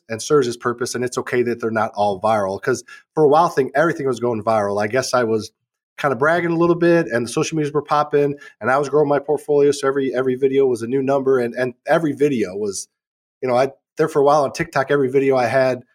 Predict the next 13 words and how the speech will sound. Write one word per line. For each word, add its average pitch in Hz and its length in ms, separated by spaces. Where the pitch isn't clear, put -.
had, 117 260
you 127 100
know, 101 260
twenty-five 143 640
thousand 135 440
to 127 120
a - 40
hundred 127 220
thousand 120 300
views, 120 280
which 92 200
is 101 100
crazy. 147 720